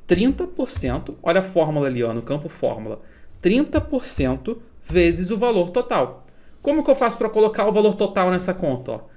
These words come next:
seleciono ele aqui embaixo e clico em inserir campo.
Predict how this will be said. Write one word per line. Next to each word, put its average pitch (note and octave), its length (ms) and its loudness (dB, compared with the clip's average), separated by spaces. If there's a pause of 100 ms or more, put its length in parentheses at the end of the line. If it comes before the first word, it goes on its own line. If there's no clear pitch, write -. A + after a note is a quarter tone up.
(140)
seleciono F3+ 640 0
ele G3 80 0
aqui F#3 180 -2
embaixo E3 460 -2 (380)
e F3 60 -14
clico F#3 260 -2
em F#3 40 0
inserir F#3 340 0
campo. C3+ 340 -4